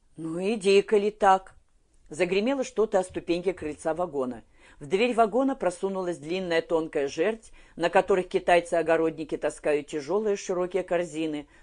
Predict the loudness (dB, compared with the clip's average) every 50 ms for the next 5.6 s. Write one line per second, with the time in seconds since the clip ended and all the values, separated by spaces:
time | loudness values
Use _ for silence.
0 | -18 -10 -2 0 2 2 2 0 -2 -2 -4 -2 -2 -4 -2 -2 -2 -2 -2 -6
1 | -6 -4 -2 -2 -2 -2 -4 -4 -6 -6 -6 -6 -4 -6 -10 -14 -16 -20 _ _
2 | -20 -20 -20 -16 -2 0 0 0 2 2 0 2 4 4 4 4 4 2 0 0
3 | -2 -2 -2 -2 -2 -2 -2 -2 -2 -4 -4 -8 -8 -8 -6 -8 -8 -6 -6 -6
4 | -6 -6 -4 -2 -2 -2 -2 -4 -6 -6 -6 -4 -2 -4 -4 -4 -4 -6 -6 -4
5 | -4 -4 -4 -4 -6 -8 -4 -4 -4 -4 -4 -8